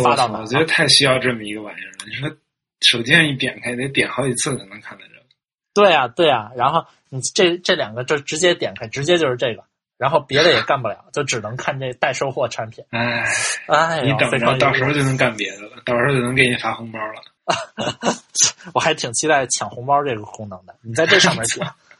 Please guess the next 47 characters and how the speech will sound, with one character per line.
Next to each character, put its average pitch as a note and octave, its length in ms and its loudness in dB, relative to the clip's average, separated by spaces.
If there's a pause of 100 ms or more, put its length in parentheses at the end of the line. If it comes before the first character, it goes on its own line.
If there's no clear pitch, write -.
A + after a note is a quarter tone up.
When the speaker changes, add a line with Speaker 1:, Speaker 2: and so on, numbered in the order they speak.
(140)
Speaker 2:
<laughs> - 540 -20
Speaker 1:
方 B2 260 -4
便。 A2+ 200 -10 (140)
然 D3+ 240 0
后， E3+ 400 4 (160)
Speaker 2:
抢 B2+ 180 0
俩 B2+ 120 4
红 A#2+ 280 2
包 - 80 4
没 A#3 120 2
电 B2 200 2
了。 - 80 -18
Speaker 1:
呃， - 20 -20
其 - 0 -
他 - 760 -20
的， A#2+ 60 -12
哎， - 40 -14 (380)
那 E3 80 4
说 G#3 180 2
到 A3+ 120 4
这 A#3+ 100 0
个 A#3+ 100 -2
电， E4 300 2 (220)
然 A#2 120 -2
后 D3+ 320 4 (380)
这 E3+ 100 -8
个 D#3+ 120 0
待 D#3+ 220 0
机 F3+ 140 -6
时 F3 180 -2
间， F3+ 320 0
我 A2+ 180 -6
觉 B2 160 -6
得 D#3+ 320 2 (360)
我 G#2+ 320 -12
这 F3 200 -6
一 E3+ 80 -4
段 E3 160 0
时 - 160 -8
间 D#3 160 -4
的 D3+ 120 -6
使 - 260 -4
用， B2 240 -10
综 D#3+ 180 -10
合 D#3 120 -4
来 C#3 160 -4
看， C3+ 280 -2